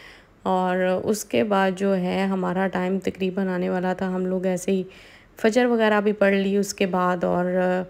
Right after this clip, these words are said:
अब फजर के बाद जो जाके हम जो है ना वो डेट्स वगैरह लेके तो अब जाके हम गेट की तरफ आए हैं। और यहाँ पे देखें जी मुझे,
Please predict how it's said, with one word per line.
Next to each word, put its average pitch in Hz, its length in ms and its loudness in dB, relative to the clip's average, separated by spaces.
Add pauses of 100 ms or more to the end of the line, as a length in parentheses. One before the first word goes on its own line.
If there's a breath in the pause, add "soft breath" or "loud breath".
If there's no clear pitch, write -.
(500 loud breath)
अब 196 100 0
फजर 202 340 2
के 208 120 0
बाद 202 360 4
जो 214 180 2
जाके 185 380 0
हम 180 360 -2
जो 180 160 -4
है 175 100 0
ना 175 120 -2
वो 175 160 -2
डेट्स 175 400 -4
वगैरह 180 220 -2
लेके 175 300 -4
तो - 100 -2
अब 180 320 -4
जाके 180 400 -4
हम 185 200 -2
गेट 180 300 -4
की 233 120 -6
तरफ 220 340 -2
आए 190 160 -2
हैं। 202 260 -2 (580 loud breath)
और 202 120 4
यहाँ 202 340 2
पे 214 140 4
देखें 190 360 0
जी 196 180 -2
मुझे, 190 760 0